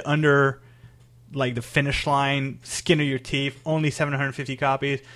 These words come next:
and you're doing an eight-hour day of work, you're going to do, you're going to be signing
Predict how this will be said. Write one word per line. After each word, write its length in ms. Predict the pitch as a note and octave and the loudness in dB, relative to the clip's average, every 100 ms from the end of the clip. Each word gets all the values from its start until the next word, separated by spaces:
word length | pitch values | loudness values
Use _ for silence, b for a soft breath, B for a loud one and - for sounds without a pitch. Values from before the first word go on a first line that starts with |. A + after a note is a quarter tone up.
| B B | B B
and 100 | C3 | -4
you're 80 | D3 | 0
doing 400 | D3+ D#3 D3+ C#3+ | 2 0 -2 -4
an 300 | C3 B2 A2+ - | -6 -4 -6 -10
eight-hour 520 | B2+ C#3+ C#3+ D3 C#3+ B2 | -6 -2 2 2 2 0
day 540 | B2 C#3+ E3 F3 E3+ - | 0 2 2 -2 -8 -8
of 200 | B2+ A2 | -8 -4
work, 440 | A#2+ D3 E3+ - B B B B B | 0 0 -2 -12 B B B B B
you're 220 | C#3+ G3+ | 4 4
going 260 | F#3 F#3+ F#3 | 6 2 0
to 140 | F3 | -4
do, 320 | D3+ D#3 D3 C#3+ | -2 0 -2 -2
you're 140 | D3+ | -6
going 320 | C#3+ E3+ G3 | -4 -4 -2
to 60 | F3 | -4
be 100 | D#3+ | -8
signing 540 | - D3+ D3 C#3 B2 | -6 -6 -4 -6 -8